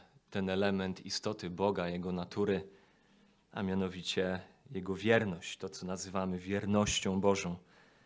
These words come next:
Wierność Boża jest tematem bardzo często pojawiającym się w Biblii, przewijającym się od początku do jej końca.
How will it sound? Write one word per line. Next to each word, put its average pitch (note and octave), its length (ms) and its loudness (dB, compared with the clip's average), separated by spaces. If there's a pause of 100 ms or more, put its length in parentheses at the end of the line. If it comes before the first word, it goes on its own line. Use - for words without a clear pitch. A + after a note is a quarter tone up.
(560)
Wierność G#2+ 540 2
Boża G#2+ 360 2
jest G2 200 0
tematem G2 560 0
bardzo G2+ 360 4
często G#2+ 560 2
pojawiającym G2 640 0
się - 140 -4
w F2+ 80 -8
Biblii, G2 400 0
przewijającym G2 760 4
się - 160 0
od G2 120 0
początku G#2 560 0
do G2+ 120 2
jej F#2 180 2
końca. G#2 580 4